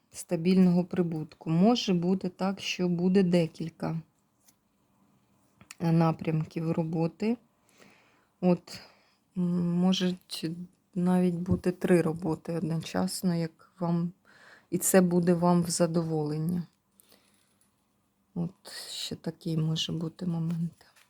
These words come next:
Дякую всім за увагу, за... Дякую за донати, за те, що ставите вподобайки, пишете коментарі. Мені дуже приємно. Запрошую на індивідуальний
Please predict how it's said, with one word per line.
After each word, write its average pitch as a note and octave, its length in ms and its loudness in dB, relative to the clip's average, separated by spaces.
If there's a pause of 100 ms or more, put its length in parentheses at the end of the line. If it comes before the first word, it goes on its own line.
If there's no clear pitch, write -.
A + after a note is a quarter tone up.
(1200)
Дякую F3 460 2
всім E3 540 -2
за E3 220 -4
увагу, F#3 680 2
за... D#3+ 240 -6 (340)
Дякую E3 760 2 (160)
за E3 440 -4
донати, D#3+ 680 0
за F3 140 -4
те, - 180 -6
що - 160 -8
ставите E3 540 -2
вподобайки, F3 920 -4
пишете - 560 -10
коментарі. E3 680 -2
Мені D#3 300 2
дуже D#3 400 -2
приємно. F3 920 0 (480)
Запрошую E3+ 720 -2
на D#3+ 80 2
індивідуальний D#3+ 1000 0